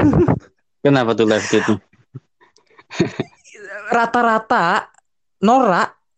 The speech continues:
Speaker 1: Nora dalam arti gini, mere-, kan pasti ya namanya Sean Gelael ini kan apa sih namanya, kan punya temen, punya teman-teman selebgram, artis-artis.
Speaker 2: Oh,
Speaker 1: Pasti mereka
Speaker 2: iya.
Speaker 1: kayak minta di,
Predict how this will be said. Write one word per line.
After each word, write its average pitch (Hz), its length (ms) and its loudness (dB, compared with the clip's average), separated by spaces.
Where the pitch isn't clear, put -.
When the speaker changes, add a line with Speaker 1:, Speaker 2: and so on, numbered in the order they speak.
Speaker 1:
Nora 180 380 2
dalam 185 280 2
arti 180 360 -2
gini, 208 400 0
mere-, 160 400 -4
kan 277 180 0
pasti 226 300 -2
ya 226 160 2
namanya 135 420 0
Sean 147 280 -2
Gelael 123 420 2
ini 131 180 0
kan 247 220 -2
apa 170 160 -2
sih 226 160 -6
namanya, 185 340 -2
kan 262 160 -2
punya 208 220 0
temen, 123 400 -2
punya 147 180 0
teman-teman 139 380 -2
selebgram, 135 1300 0
artis-artis. 127 840 0
Speaker 2:
Oh, 123 240 0
Speaker 1:
Pasti 147 240 0
mereka 233 260 2
Speaker 2:
iya. 214 60 2
Speaker 1:
kayak 202 160 2
minta 185 280 2
di, 160 200 0